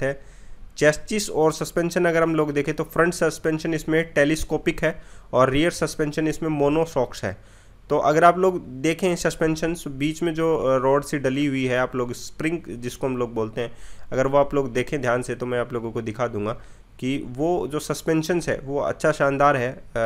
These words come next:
टेलीस्कोपिक, अ, जो फ्रंट सस्पेंशन है वो टेलीस्कोपिक है। आगे से अगर आप लोग देखें तो बॉडी टाइप स्पोर्ट्स बाइक है जैसे कि आप लोगों को पता ही है। चार्जिंग की बात करें तो, अ, charging at home no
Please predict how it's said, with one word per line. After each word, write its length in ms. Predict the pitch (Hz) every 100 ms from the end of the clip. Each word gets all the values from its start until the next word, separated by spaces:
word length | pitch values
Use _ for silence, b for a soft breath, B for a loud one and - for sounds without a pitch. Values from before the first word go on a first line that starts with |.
| 113
टेलीस्कोपिक, 840 | 110 131 143 156 156 151 160 - -
अ, 340 | - - 110
जो 260 | 113 120 135
फ्रंट 280 | - 190
सस्पेंशन 500 | 196 156 - 156 156
है 60 | 156
वो 60 | 147
टेलीस्कोपिक 600 | 139 143 - 143 151 147
है। 180 | 151 B B B -
आगे 220 | 123 135
से 120 | 131 131
अगर 240 | 127 127
आप 280 | 123 120 127
लोग 180 | 120 113
देखें 220 | 110 123
तो 100 | 123
बॉडी 260 | 117 135
टाइप 280 | 143 147 143
स्पोर्ट्स 400 | - - 151 -
बाइक 240 | 135 135 135
है 60 |
जैसे 240 | 123 127 127
कि 80 |
आप 140 | 123 120
लोगों 200 | 117 110
को 80 | 107
पता 220 | 107 113
ही 120 | 110
है। 440 | 104 - b b b b b b -
चार्जिंग 500 | 151 165 165 196 208
की 80 | 196
बात 260 | 175 175
करें 380 | - 175 185 180
तो, 380 | 180 180 180 180 -
अ, 240 | 127 131 131
charging 500 | 156 151 156 175 160
at 80 | 156
home 300 | 156 143 135
no 160 | 160